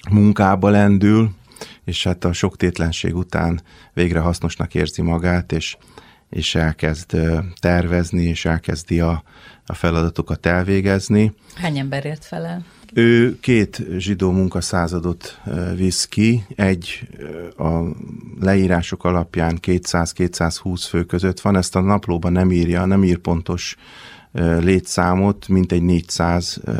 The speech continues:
Speaker 1: fő, tehát én valószínűsítem, hogy az négyszáznegyven fő volt, plusz ugye a, a, a legénység, tehát a, annyit kell tudni, hogy a zsidó munkaszolgálatosokat általában tartalékosok viszik ki,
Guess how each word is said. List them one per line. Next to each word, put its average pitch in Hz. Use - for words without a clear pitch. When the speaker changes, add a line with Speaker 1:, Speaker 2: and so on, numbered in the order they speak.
Speaker 1:
fő, 95
tehát 92
én 90
valószínűsítem, 90
hogy 90
az 87
négyszáznegyven 85
fő 87
volt, 104
plusz -
ugye 92
a, 85
a, 82
a 80
legénység, 95
tehát -
a, 101
annyit 104
kell 85
tudni, 98
hogy 90
a 85
zsidó 95
munkaszolgálatosokat 87
általában 87
tartalékosok 90
viszik 101
ki, 120